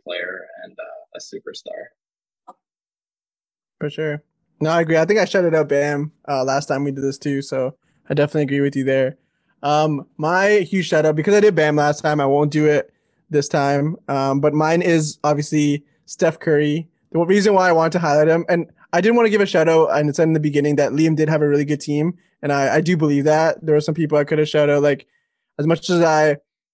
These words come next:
Speaker 2: hated Rashawn Holmes in the beginning because Liam would only talk about Rashawn Holmes, like, every example he could have, could have got for, like, a, a pickup. But Rashawn Holmes doing well, like Bam we mentioned before.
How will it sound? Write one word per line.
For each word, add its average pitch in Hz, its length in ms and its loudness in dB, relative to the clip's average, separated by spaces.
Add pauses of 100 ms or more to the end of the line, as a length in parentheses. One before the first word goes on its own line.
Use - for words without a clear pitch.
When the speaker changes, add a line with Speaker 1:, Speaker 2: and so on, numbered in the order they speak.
(320)
Speaker 2:
hated 175 260 2
Rashawn 165 360 0
Holmes 160 360 2
in 165 60 0
the 160 60 2
beginning 156 400 2
because 156 280 0
Liam 151 280 0
would 151 160 2
only 156 220 0
talk 151 160 0
about 151 120 0
Rashawn 156 380 0
Holmes, 151 300 0
like, 143 220 0 (600)
every 160 260 2
example 147 420 0
he 151 100 2
could 151 160 -2
have, 147 220 -2
could 156 120 -2
have 143 100 0
got 139 280 0
for, 156 120 0
like, 143 140 0
a, 135 300 2
a 139 60 -2
pickup. 160 480 0 (260)
But 147 160 0
Rashawn 156 260 2
Holmes 156 220 2
doing 151 220 2
well, 143 200 4
like 139 140 0
Bam 139 260 0
we 143 80 0
mentioned 139 320 -4
before. 135 560 -2